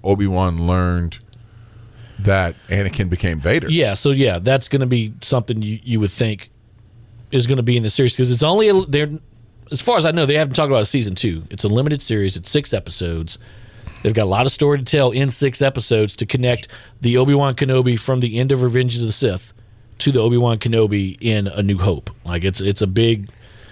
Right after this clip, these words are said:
Speaker 2: it's a big bridge they've gotta cross for that. But the,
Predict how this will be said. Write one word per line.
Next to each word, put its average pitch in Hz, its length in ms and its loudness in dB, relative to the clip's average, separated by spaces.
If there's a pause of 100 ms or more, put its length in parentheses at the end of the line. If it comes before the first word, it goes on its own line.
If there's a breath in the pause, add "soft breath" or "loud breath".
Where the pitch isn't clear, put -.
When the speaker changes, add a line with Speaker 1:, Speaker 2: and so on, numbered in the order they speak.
(260 loud breath)
Speaker 2:
it's - 100 -4
a 113 40 0
big 123 240 0
bridge 117 400 2
they've 110 160 2
gotta 107 200 0
cross 113 360 0
for 90 120 -6
that. 78 260 -8 (880 loud breath)
But 107 280 2 (540)
the, 123 520 2